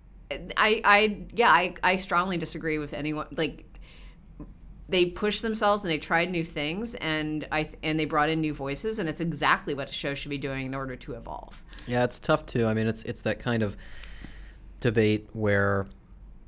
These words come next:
Speaker 2: they're opening this up. There's gonna be more episodes. They've got a, a guaranteed number by Netflix. How many are they putting out?
Speaker 1: There, there's six ep-, there's gonna be another six in basically what we're gonna call season four.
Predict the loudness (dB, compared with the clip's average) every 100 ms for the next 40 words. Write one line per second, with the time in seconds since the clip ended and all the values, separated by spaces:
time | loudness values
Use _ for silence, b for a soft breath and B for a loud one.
0 | -18 -18 -18 -18 -20 -2 0 4 2 2
1 | 0 0 0 0 -2 -4 -2 0 0 0
2 | 0 -2 -4 -6 -4 -4 -6 -10 -6 -2
3 | -2 -4 -8 -12 -10 -10 -8 -4 -2 -2
4 | -4 -4 -4 -4 -2 -4 -4 -8 -8 -6
5 | -6 -6 -4 -2 0 -2 -4 -10 -4 0
6 | 0 2 2 4 2 0 0 -2 -2 -2
7 | -2 0 0 2 2 2 2 2 0 -2
8 | -2 -2 -2 -2 -2 -4 -6 -8 -8 -8
9 | -4 -4 -4 -6 -8 -10 -12 -12